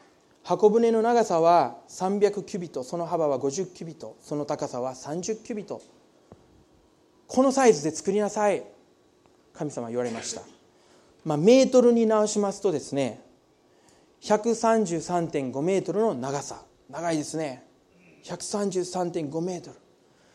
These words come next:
幅は二十二点二メートル。そして高さは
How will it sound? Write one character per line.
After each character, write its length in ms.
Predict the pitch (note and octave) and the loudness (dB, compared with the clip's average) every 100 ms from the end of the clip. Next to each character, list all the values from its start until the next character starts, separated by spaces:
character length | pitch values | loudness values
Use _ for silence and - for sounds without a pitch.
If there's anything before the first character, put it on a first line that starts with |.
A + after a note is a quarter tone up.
| _ _ _ | _ _ _
幅 320 | - A3+ A3+ | 2 6 8
は 340 | A3+ A3 G#3+ - - _ | 10 10 8 0 -18 _
二 260 | E3+ G#3 B3+ | 2 4 4
十 320 | G#3 G#3+ F3 | 4 2 2
二 280 | E3+ F#3+ F3 | 0 -2 -4
点 320 | E3+ D3 C3 | -6 -6 -6
二 120 | C3+ | -4
メ 180 | F3 G#3 | 0 0
ー 20 | - | -2
ト 100 | - | -10
ル。 40 | - _ _ _ _ _ _ _ _ _ _ _ _ _ _ - - _ _ _ | -20 _ _ _ _ _ _ _ _ _ _ _ _ _ _ -20 -20 _ _ _
そ 180 | - G3 | -4 0
し 60 | |
て 80 | G3 | 0
高 260 | F#3 G#3+ G#3+ | 0 0 2
さ 140 | E3+ | 2
は 340 | C3+ C#3 E3 | 2 2 -2